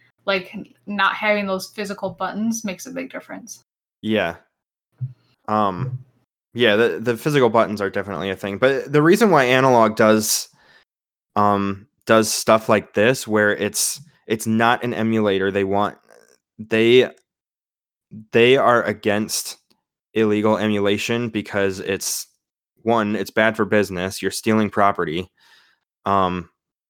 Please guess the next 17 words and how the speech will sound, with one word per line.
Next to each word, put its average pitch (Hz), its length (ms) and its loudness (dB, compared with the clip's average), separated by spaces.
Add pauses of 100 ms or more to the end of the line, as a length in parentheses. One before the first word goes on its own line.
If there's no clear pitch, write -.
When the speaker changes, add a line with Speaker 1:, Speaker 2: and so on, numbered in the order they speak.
Speaker 2:
it'd 104 140 -4
be 107 80 0
the 101 100 0
same 107 300 0
thing 107 240 0
if 98 140 -2
you 107 80 0
were 104 100 2
to 98 100 2
download 95 560 0
a 87 60 -2
movie 92 680 -2
illegally 92 600 0
and 90 160 -6
then 87 280 -6 (320)
s-, - 300 -10
well, 98 460 0